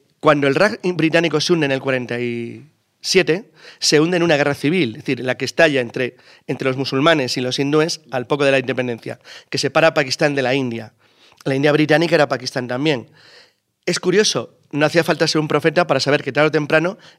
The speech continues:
el Pakistán oriental, que estaba separado por mil, cientos de kilómetros de, de su núcleo, se iba a separar también. Es el actual Bangladesh. Entonces, esas cuestiones que pueden ser no proféticas, sino prospectiva, entran dentro de la lógica.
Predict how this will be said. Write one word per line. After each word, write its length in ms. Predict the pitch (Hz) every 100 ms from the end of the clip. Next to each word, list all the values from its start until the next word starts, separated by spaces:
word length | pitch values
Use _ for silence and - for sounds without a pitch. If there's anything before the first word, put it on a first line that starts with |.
| -
el 100 | 127
Pakistán 400 | 135 123 156 156
oriental, 540 | 151 143 131 160 170 -
que 60 |
estaba 220 | 131 135 131
separado 360 | 135 139 143
por 200 | 127 123 - - _ _
mil, 280 | 123 135 170
cientos 360 | 165 170 139 135
de 80 |
kilómetros 420 | 131 143 139 127 120
de, 240 | 123 120
de 160 | 123 127
su 260 | 131 123
núcleo, 380 | 131 160 151 175 - -
se 120 | -
iba 80 | 147
a 40 |
separar 320 | 143 135 131 127
también. 440 | 127 117 113 117 _
Es 140 | 123
el 80 | 127
actual 240 | 123 139 127
Bangladesh. 540 | 120 120 135 117 - - - - -
Entonces, 260 | - 160 -
esas 200 | 185 233
cuestiones 400 | 202 - 202 160
que 80 | 143
pueden 220 | 165 165
ser 260 | 175 151 _ _ _
no 220 | 139 156
proféticas, 520 | 165 156 147 156 127 -
sino 180 | 127
prospectiva, 840 | - 131 110 - - 185 156 160 - - - _
entran 260 | 143 160 151
dentro 240 | 165 160
de 60 | 147
la 80 | 127
lógica. 520 | 143 - 123 123